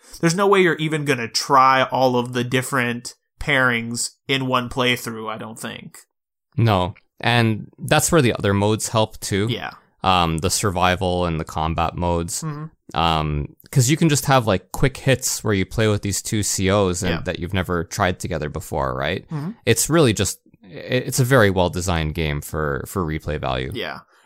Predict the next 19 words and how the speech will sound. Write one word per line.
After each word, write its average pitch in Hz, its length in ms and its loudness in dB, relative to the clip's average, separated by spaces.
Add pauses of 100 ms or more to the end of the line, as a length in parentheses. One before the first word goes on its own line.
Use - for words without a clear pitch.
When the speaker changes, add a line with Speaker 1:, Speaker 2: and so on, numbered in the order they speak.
Speaker 1:
And 156 160 -6
then 151 220 -4
to - 220 -8
add 165 140 -4
on 139 180 -2
top 180 280 2
of 131 120 0
that, 123 340 -2 (480)
uh, 127 400 4
the 139 120 0
C 170 220 2
Os 165 200 4
that 139 160 -2
you 147 160 -2
use 156 560 0
in 135 260 -6
missions 123 560 -4
gain 131 320 -2
experience, 165 1000 -4